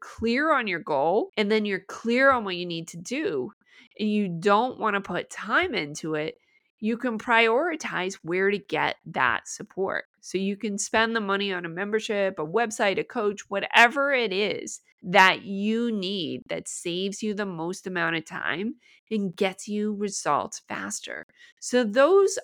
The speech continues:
are my takeaways. All right, I hope you found this helpful, and I hope that it created some clarity and a place where you might feel overwhelmed and, you know, create some shifts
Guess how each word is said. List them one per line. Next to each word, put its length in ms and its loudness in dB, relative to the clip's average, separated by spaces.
are 160 4
my 600 0
takeaways. 720 -8
All 120 6
right, 280 8
I 100 2
hope 420 0
you 160 4
found 420 2
this 180 -2
helpful, 460 -2
and 100 2
I 80 2
hope 220 0
that 140 0
it 120 -2
created 540 4
some 260 -6
clarity 720 -2
and 140 -4
a 60 -6
place 560 -2
where 100 -4
you 100 -4
might 300 -2
feel 400 -2
overwhelmed 960 4
and, 300 -2
you 100 0
know, 120 2
create 380 4
some 220 -4
shifts 480 0